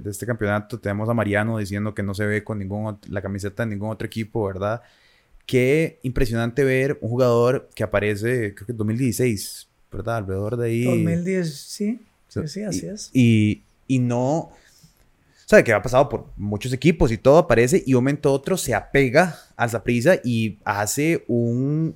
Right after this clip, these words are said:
Speaker 1: golpe al fútbol nacional, digo, como pocos otros, ¿verdad? El marco, el impacto que ha tenido ha sido impresionante.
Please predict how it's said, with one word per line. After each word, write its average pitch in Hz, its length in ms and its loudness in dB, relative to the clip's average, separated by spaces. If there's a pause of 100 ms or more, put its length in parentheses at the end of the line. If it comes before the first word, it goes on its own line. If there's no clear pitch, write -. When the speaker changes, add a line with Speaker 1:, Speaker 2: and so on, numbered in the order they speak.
(100)
Speaker 1:
golpe 120 600 6
al 90 80 -2
fútbol 101 300 -4
nacional, 123 720 0
digo, 147 260 2
como 104 240 -4
pocos 131 340 -2
otros, 147 320 -2
¿verdad? 135 220 2
El 131 80 4
marco, 123 540 0
el 104 160 -2
impacto 120 640 0
que 110 80 -8
ha - 100 -8
tenido 143 320 0
ha 139 60 -2
sido 135 100 -2
impresionante. 156 640 -4